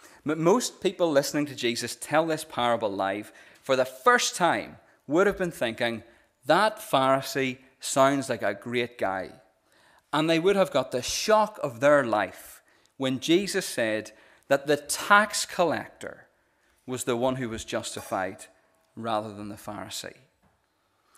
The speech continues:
Which brings us to the two points of application from this parable. One,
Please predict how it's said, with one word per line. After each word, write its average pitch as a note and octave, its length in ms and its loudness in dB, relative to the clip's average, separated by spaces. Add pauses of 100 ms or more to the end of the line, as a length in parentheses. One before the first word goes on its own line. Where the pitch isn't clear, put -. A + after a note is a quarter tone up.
(640)
Which - 180 -8
brings A3+ 200 0
us A3 140 -8
to F#3+ 60 -2
the D#3 80 0
two D3+ 180 -4
points C3 240 -4
of A#2+ 80 -6
application A2 560 -6
from G#2+ 180 -12
this G2+ 140 -12
parable. F2+ 500 -10 (540)
One, B2+ 400 0